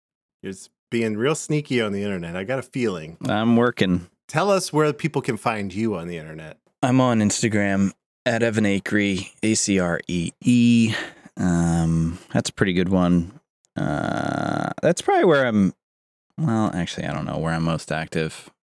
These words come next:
Speaker 2: But yeah, there's things coming, things in the works. Um, yeah,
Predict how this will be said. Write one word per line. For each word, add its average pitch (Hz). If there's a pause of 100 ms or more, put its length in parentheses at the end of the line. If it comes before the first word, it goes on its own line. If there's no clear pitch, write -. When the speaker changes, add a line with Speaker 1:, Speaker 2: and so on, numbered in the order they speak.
(140)
Speaker 2:
But 127
yeah, 117 (200)
there's 151
things 170
coming, 123 (180)
things 156
in 151
the 139
works. - (680)
Um, 107 (440)
yeah, 110